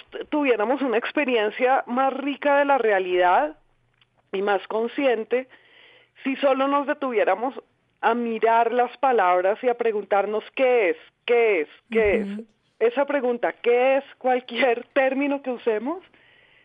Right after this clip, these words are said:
Speaker 1: Yo creo que liberaría, lo liberaría a uno y lo haría vivir más, en el sentido de que, pues, no, haría que la vida se le pasara menos como un,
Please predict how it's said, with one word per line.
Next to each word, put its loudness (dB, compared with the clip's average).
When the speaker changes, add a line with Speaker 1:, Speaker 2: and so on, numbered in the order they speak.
Speaker 1:
Yo -2
creo 0
que -2
liberaría, 2
lo 2
liberaría 2
a 4
uno 0
y -2
lo 2
haría 2
vivir -2
más, 2
en -6
el -6
sentido -4
de -2
que, -4
pues, -12
no, -10
haría -4
que -8
la 2
vida 0
se -8
le -6
pasara -4
menos -10
como -12
un, -18